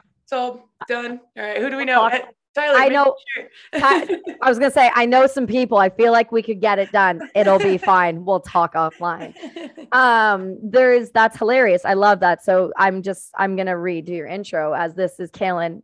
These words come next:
Speaker 2: and Tina," and
Speaker 1: <laughs>
Speaker 2: it'll be fine. It'll make sense.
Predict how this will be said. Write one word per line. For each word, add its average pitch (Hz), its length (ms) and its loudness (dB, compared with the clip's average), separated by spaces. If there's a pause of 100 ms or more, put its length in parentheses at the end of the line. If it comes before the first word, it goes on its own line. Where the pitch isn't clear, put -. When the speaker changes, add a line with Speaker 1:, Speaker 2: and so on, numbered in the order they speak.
(100)
Speaker 2:
and 170 160 -10
Tina," 208 400 -6 (440)
and 202 240 0
Speaker 1:
<laughs> - 20 -2
Speaker 2:
it'll 180 160 -4
be 165 100 -8
fine. 196 560 -4 (420)
It'll 214 200 0
make 175 240 -6
sense. 190 640 -6